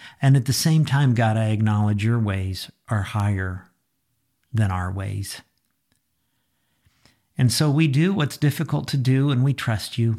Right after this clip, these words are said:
because we've just learned in our lives, you know better.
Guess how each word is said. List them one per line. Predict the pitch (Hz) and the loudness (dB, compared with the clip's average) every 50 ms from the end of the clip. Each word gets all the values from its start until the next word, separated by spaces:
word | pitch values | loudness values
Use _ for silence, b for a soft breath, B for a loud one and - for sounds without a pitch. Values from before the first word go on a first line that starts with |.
| - - | -4 -8
because | 113 110 - 117 107 - | -6 -4 -4 -4 -4 -2
we've | - 120 107 110 | 0 -2 -2 -2
just | 117 - 127 117 - - | -2 -4 -4 -4 -4 -4
learned | 113 101 98 101 104 101 101 | -4 -2 -2 -2 -2 -2 -2
in | 107 107 | 0 0
our | 107 107 104 | 0 0 -2
lives, | 101 92 90 92 92 90 90 95 95 - - - - - _ _ _ _ _ _ _ _ _ _ _ _ _ _ _ _ _ _ _ _ _ _ _ _ _ _ _ _ _ _ _ - - - | -2 -2 -4 -4 -6 -6 -6 -6 -2 -2 -2 -2 -2 -6 _ _ _ _ _ _ _ _ _ _ _ _ _ _ _ _ _ _ _ _ _ _ _ _ _ _ _ _ _ _ _ -20 -10 -4
you | - 117 113 110 | 0 2 4 4
know | 113 110 110 | 4 2 2
better. | 107 107 98 92 92 92 92 104 | 0 -2 -4 -4 -6 -8 -10 -12